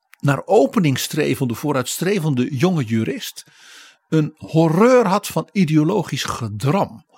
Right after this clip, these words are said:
Van dominantie om de dominantie. Gelijk hebben omdat je de baas bent. Daar had hij een horreur van. En hij ontmoette dat in, zeg maar, de polarisatie van de linkerzijde van die tijd.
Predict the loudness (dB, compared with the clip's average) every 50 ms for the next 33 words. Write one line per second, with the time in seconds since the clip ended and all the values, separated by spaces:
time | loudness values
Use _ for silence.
0 | _ -20 -20 -20 -20 -20 -20 -20 -20 _ _ _ _ -8 -4 -2 -2 -2 -4 _
1 | _ -10 -4 0 2 2 4 4 4 4 4 2 2 0 0 0 -2 -2 -2 -2
2 | 0 2 2 2 2 2 2 2 2 2 2 2 2 0 0 0 -2 -2 -2 -4
3 | -8 -8 -10 -12 _ _ -20 _ _ -8 -4 0 0 0 2 2 2 2 2 2
4 | 0 0 0 0 -2 0 0 0 0 0 0 -2 -4 -6 -4 0 0 2 2 0
5 | 0 -2 -4 -6 -8 -8 -12 -18 -20 _ _ _ _ _ _ _ _ _ -4 -2
6 | -2 0 0 2 2 2 4 4 2 2 2 2 2 2 0 0 0 0 -2 -2
7 | -2 -2 -2 0 0 0 0 -2 -4 _ _ _ -2 0 0 0 0 2 2 2
8 | 2 0 -2 0 2 2 0 0 -6 -12 -16 _ _ _ _ _ _ _ _ _
9 | _ _ _ _ 0 0 0 0 0 -6 -8 -6 -4 -2 0 0 0 0 0 -4
10 | _ -8 -2 -2 0 -2 -2 0 2 2 4 4 2 0 0 0 -2 -2 -4 -4
11 | -4 -4 -2 -2 -2 -2 -2 -2 0 2 2 4 2 2 0 0 0 0 0 2
12 | 0 0 -2 -4 -6 -10 -10 -4 0 0 2 2 2 2 2 2 0 0 -2 -4
13 | -8